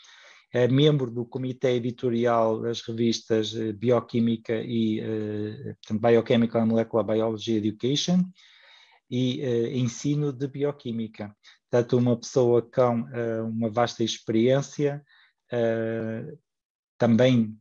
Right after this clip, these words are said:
no ensino da, da bioquímica e no uso de plataformas que, eh, que são,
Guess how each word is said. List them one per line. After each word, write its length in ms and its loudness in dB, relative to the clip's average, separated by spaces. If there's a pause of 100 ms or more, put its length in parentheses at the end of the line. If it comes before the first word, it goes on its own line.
no 240 2
ensino 500 0
da, 320 -2
da 180 -2
bioquímica 760 -4
e 100 2
no 140 0
uso 320 -4
de 160 -2 (120)
plataformas 1000 -2
que, 560 -2
eh, 400 -4 (920)
que 120 0
são, 400 0